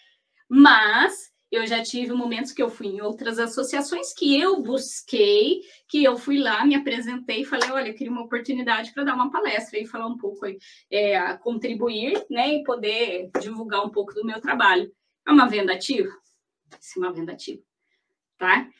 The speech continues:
Então, isso é muito importante. Vou beber uma, um gole d'água aqui, gente, me permita. Pode passar aí, Jéssica. Gente, falo pra caramba, falo mesmo.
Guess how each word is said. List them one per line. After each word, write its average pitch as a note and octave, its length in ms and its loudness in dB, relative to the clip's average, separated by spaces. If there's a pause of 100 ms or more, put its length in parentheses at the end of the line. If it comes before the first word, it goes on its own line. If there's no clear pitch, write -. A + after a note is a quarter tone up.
(300)
Então, F#3+ 180 0
isso G#3 200 -4
é - 20 -4
muito A3+ 220 -6
importante. C4 440 -4 (160)
Vou F#3 140 -4
beber G#3+ 240 2
uma, A3 160 -4
um G3+ 100 0
gole G3+ 280 2
d'água F#3+ 260 2
aqui, - 180 -12
gente, - 400 -8
me E3+ 80 -6
permita. - 520 -4 (560)
Pode F3+ 200 -8
passar G#3+ 360 -4
aí, F3+ 120 -6
Jéssica. - 540 -10 (2750)
Gente, B3+ 320 0
falo - 300 2
pra A3+ 180 0
caramba, G3 640 2 (220)
falo G#3+ 180 -4
mesmo. F3+ 260 -6